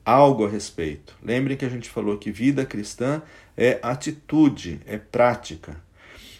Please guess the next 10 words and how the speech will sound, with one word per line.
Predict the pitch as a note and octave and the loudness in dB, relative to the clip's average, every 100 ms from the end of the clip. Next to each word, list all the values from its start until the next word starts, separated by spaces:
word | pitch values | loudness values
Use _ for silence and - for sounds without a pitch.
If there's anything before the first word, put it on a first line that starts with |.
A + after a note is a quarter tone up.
| _ - | _ -4
E | D#3 | 4
aí | F3 | 6
eu | G#3 | 6
pergunto: | G#3 G3+ E3+ E3+ - | 6 4 4 2 2
o | D#3+ | -2
que | - E4 | 0 2
nos | E4+ G#3 | 2 2
resta | D3+ D3+ C#3+ - B2 | 6 6 4 -4 -4
pra | A2+ A2+ A2 A2 | 0 0 0 -6
sacrificar? | - B2 A2+ G#2+ - G#2+ - D#2 C#2 | -2 -2 0 -6 -8 -10 -4 -4 -4